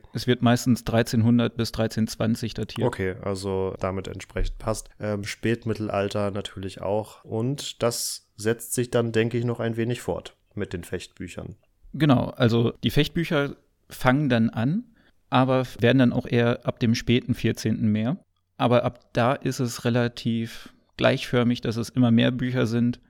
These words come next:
Speaker 1: immer mehr Lehrer, beziehungsweise ist es halt auch einfach eine Frage von der Erhaltung. Wenn das Bücher sind, die es nur einmal gibt mit dem Inhalt,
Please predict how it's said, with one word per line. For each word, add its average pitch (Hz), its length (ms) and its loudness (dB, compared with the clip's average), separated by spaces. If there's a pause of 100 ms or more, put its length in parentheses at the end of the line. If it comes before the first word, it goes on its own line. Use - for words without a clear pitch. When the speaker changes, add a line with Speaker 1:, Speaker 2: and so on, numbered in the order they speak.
(180)
Speaker 1:
immer 113 200 2
mehr 110 160 0
Lehrer, 120 420 0
beziehungsweise 113 520 -6
ist - 180 -12
es - 160 -8
halt 107 200 -4 (540)
auch 104 120 -8
einfach 113 260 -4
eine 113 100 2
Frage 110 300 -2
von 110 160 4
der 107 100 2
Erhaltung. 107 720 -2
Wenn - 160 -4
das 107 180 -4
Bücher 127 320 2
sind, 123 180 2
die - 40 -4
es 107 80 -6
nur 120 100 -2
einmal 110 300 0
gibt - 260 -2
mit 139 160 0
dem 127 100 0
Inhalt, 139 520 0